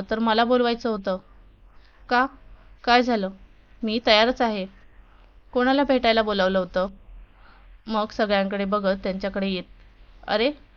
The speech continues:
तुम्ही सगळे मला भेटायला आलात? तर भेटूया. माझं नाव गौरी आहे आणि मी या घरची नवीन सून आहे, पाटील साहेबांची बायको."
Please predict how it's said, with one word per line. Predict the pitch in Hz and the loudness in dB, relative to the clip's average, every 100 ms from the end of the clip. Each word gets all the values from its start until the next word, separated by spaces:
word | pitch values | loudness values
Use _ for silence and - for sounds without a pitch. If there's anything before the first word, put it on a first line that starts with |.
| - - - | -20 -20 -8
तुम्ही | 233 220 | -4 -2
सगळे | 220 220 208 208 | -2 -2 -2 0
मला | 214 208 | 0 0
भेटायला | 220 233 233 240 | -2 -2 0 2
आलात? | 220 190 220 - - - _ - - - _ - | 0 0 -4 -10 -20 -20 _ -20 -20 -20 _ -6
तर | 269 | -4
भेटूया. | 254 254 262 226 202 - - - - - - | 0 0 2 0 0 -4 -20 -20 -20 -20 -6
माझं | 208 196 214 | -2 0 2
नाव | 220 220 | 2 0
गौरी | 214 196 196 | 0 0 0
आहे | 196 190 - - - - | -2 -4 -14 -20 -18 -8
आणि | 190 | -4
मी | 202 | -2
या | 202 196 | 0 0
घरची | 208 202 196 190 | 0 -6 -4 -4
नवीन | 226 202 196 | -2 -2 -2
सून | 196 220 190 | -4 -4 -4
आहे, | 180 - - - - - - - - | -6 -12 -20 -20 -20 -20 -20 -10 0
पाटील | 240 262 254 | 0 0 0
साहेबांची | 262 226 233 233 | 0 0 -2 0
बायको." | 226 196 - | -2 -2 -6